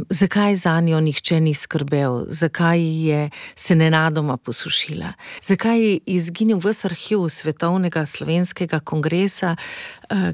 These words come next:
ki je pričal o tem, kaj so Slovenci v zamejstvu in po svetu naredili za osamosvojitev Slovenije?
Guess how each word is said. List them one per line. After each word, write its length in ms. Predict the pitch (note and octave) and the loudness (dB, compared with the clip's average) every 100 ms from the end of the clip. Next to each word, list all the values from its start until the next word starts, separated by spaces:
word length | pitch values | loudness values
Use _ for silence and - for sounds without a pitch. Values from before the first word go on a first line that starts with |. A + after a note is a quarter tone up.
| - | -6
ki 460 | - - A3 A#3 A3+ | -8 0 2 2 -2
je 180 | F#3+ F3+ | -2 -4
pričal 500 | E3+ G3+ A#3 - A3+ | -2 -2 -2 -2 -2
o 120 | - F3 | 0 -2
tem, 360 | - A#3 A#3 - - - | 0 2 0 -4 -14 -4
kaj 260 | G#3+ A#3 B3+ | 0 2 2
so 140 | A#3 | 0
Slovenci 560 | - G3+ F#3 A3 A3 F#3 | 0 0 2 0 0 -4
v 40 | |
zamejstvu 640 | E3+ D#3 E3 E3+ - F#3 F#3 | -2 -2 -2 -4 -4 -4 -2
in 140 | F3+ | -4
po 160 | - D#3+ | -4 -6
svetu 640 | - D#3 E3 F3 - D#3+ - - - | -4 -2 -2 -2 -2 -2 -4 -10 0
naredili 800 | F3 D3+ D3+ C#3+ F#3 G#3 G3 - - | 2 4 2 0 0 0 0 -4 -4
za 360 | E3 D#3 D3+ - | -2 -2 -2 -4
osamosvojitev 960 | F#3+ - D#3+ D#3+ - - D#3 C#3+ D3 D3 | -4 -2 0 -2 -4 -4 -4 -2 -4 -4
Slovenije? 640 | - D#3 D3 B2+ D#3 - | -4 -2 -2 -2 -4 -8